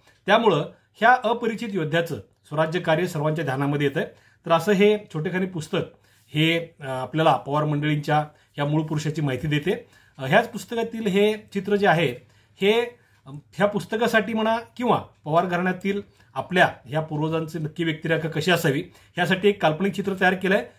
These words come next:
अर्थात ह्या काल्पनिक चित्राच्या मागं सुद्धा पवार घराण्यातील जुनी जी चित्र आहेत आणि त्याचबरोबर, अ, वंशजांची चेहरेपट्टी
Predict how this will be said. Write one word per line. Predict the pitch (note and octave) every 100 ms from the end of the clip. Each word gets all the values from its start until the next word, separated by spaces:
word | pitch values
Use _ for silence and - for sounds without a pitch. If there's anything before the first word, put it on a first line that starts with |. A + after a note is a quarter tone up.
| -
अर्थात | C#3+ D3 G3 G3
ह्या | G3+
काल्पनिक | F3+ D#3+ F#3+ F#3
चित्राच्या | F3+ E3 F3 F3
मागं | D3+ D#3+
सुद्धा | D3 C#3 D#3 - - _ _
पवार | C#3 D3+ E3+
घराण्यातील | D#3 D#3+ E3+ E3 F#3 G#3+ _ -
जुनी | D3 G#3 B3
जी | A3+
चित्र | F#3+ F3
आहेत | F3 C3+ B2 -
आणि | C3 C#3+
त्याचबरोबर, | D3+ E3+ F3 E3+ D#3 A#2+ - _ _
अ, | B2+
वंशजांची | C3+ D3 D3+ E3 E3 D#3 F3 F#3+ - _ -
चेहरेपट्टी | F3 F#3 - E3 D#3